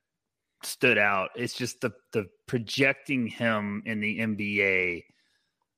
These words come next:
I'm like, "Is he gonna be a power forward, or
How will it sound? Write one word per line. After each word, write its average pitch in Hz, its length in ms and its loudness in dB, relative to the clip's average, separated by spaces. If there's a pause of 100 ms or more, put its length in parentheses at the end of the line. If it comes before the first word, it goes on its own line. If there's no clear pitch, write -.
I'm 101 220 -4
like, 98 420 -2
"Is 113 160 -4
he 110 80 -4
gonna 113 340 0
be 117 220 2
a 113 60 2
power 131 320 4
forward, 131 640 4 (840)
or 104 420 4